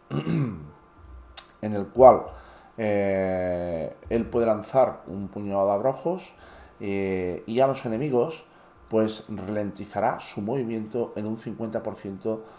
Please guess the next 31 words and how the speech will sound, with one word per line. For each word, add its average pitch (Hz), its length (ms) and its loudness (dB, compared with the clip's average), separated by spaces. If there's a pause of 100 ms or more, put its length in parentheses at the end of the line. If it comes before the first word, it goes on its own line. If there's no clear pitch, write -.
(340)
eh, 95 320 0
durante 95 480 -2
siete 113 440 -4
segundos. 76 560 -16
El 101 100 -4
efecto 120 460 -4
extra 120 320 -2
es 120 160 -6
que 104 180 -6
los 110 220 -4
enemigos 104 640 -8 (400)
afectados 110 760 -2 (280)
sufren 113 480 -4
daño 113 320 -4 (100)
por 113 300 -4
hemorragia, 85 680 -8 (340)
¿eh? 143 200 -12 (560)
Y 104 60 -4
el 98 80 0
segundo 104 340 -6
efecto 117 360 -4
extra 117 320 -2
es - 120 -6
que - 180 -10
el 92 100 -2
área 92 420 -2
afectada 113 640 -4 (380)
aumenta 120 800 -4 (340)
en 95 140 -4
un 120 200 -4 (160)
metro. 98 540 -8